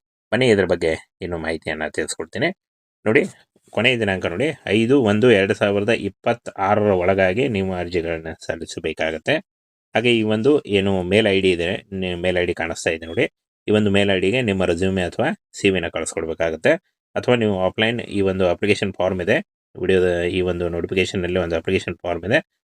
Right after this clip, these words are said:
ಅದನ್ನ ಕೂಡ ಡೌನ್ಲೋಡ್ ಮಾಡಿ ನೀವು ಆಫ್‌ಲೈನ್ ಮುಖಾಂತರ ಕೂಡ ಕಳಿಸ್ಕೊಡ್ಬೋದು. ಆಫೀಸ್ ಅಡ್ರೆಸ್ ಇದೆ ನೋಡಿ,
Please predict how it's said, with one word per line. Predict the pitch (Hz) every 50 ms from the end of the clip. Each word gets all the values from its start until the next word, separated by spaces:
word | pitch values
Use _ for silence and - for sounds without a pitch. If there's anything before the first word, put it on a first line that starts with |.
| _ _ _ _
ಅದನ್ನ | - 95 95 95 95 101 98 95
ಕೂಡ | 87 - 95 95
ಡೌನ್ಲೋಡ್ | 95 87 87 87 90 90 92 87
ಮಾಡಿ | 90 87 90 107 127
ನೀವು | 120 95 92 90 87 87 85 82 80 - -
ಆಫ್‌ಲೈನ್ | 90 85 - 107 101 98 95
ಮುಖಾಂತರ | 92 - 92 90 - - -
ಕೂಡ | - - 87 85
ಕಳಿಸ್ಕೊಡ್ಬೋದು. | 82 - 80 78 - - - 82 80 82 85 90 120 160 190 - _ _ _ _ _ _ _ _ -
ಆಫೀಸ್ | 92 92 92 107 110 101 -
ಅಡ್ರೆಸ್ | 87 87 87 92 90 -
ಇದೆ | 92 82 85 80
ನೋಡಿ, | 80 85 117